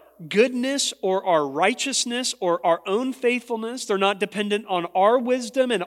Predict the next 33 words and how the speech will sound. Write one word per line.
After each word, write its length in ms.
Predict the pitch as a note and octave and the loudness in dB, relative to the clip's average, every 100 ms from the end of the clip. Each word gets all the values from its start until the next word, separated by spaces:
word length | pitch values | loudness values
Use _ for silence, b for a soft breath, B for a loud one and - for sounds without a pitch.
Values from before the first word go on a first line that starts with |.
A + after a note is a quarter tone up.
| G3 | 4
our 220 | G3 B3 | 6 6
ability 480 | A#3 B3 C4 C4 A#3 | 6 2 0 -2 -6
to 120 | F#3 | -6
figure 360 | - A3 A#3 | -2 -2 2
everything 400 | A3 A3 G#3+ G3 | 0 0 -4 -4
out. 240 | F3 G3 G3+ B B B | -2 -2 -4 B B B
And 160 | F#3 | 2
they're 120 | F#3+ | 4
certainly 560 | F3+ - C#4+ E4 B3+ A3 | 4 2 2 -2 0 0
not 360 | F#3 E3+ E3 - b b | 2 2 2 -4 b b
dependent 680 | F#3 F3 B3 C4+ G#3+ F3 G#3 B B | -2 -2 0 0 4 2 0 B B
on 160 | F3+ F#3+ | 2 4
our 160 | F#3 E3+ | 4 2
scheming 760 | - - A#3+ B3 A#3+ A#3+ A#3 - - | 0 0 -2 -2 0 -2 -4 -10 -4
or 260 | F#3 G3+ G#3 | 2 2 4
our 160 | F3+ | 2
sinfulness, 1200 | F3 - B3 A#3+ G3+ F#3+ C3+ A2 A2 - - - - _ _ | 2 0 0 -2 -2 -6 -6 -12 -14 -14 -12 -14 -20 _ _
which 180 | - D#3+ | -10 -4
are 60 | F3+ | -2
the 100 | D#3+ | 0
shortcuts 640 | - B3+ B3+ - C#3 - | 2 4 4 2 -4 -2
that 140 | D#3+ D#3+ | -8 -2
many 300 | F3+ G#3 A3 | 2 2 0
characters 520 | G#3 G3 F#3 F#3+ E3 | 0 0 0 -4 -2
in 220 | D#3+ D#3+ - b | -2 -4 -14 b
David's 340 | - F3 F3 F3 | 2 4 2 0
life 400 | E3 D#3 D3 - _ _ _ _ _ _ | 2 2 -4 -14 _ _ _ _ _ _
had 120 | - D3+ | -8 -6
tried 260 | C#3+ C3+ | -4 -4
to 80 | C3+ | -6
take. 540 | C3 F#3 E3 - - _ _ _ _ _ _ _ _ _ _ - B B B B B B | -10 -8 -8 -10 -20 _ _ _ _ _ _ _ _ _ _ -20 B B B B B B
God's 360 | D3+ G3+ C4+ C#4+ | 2 4 4 0
promises 760 | - A#3 A3 A#3+ A#3 A#3 A3+ | -6 -2 0 0 -2 -2 -4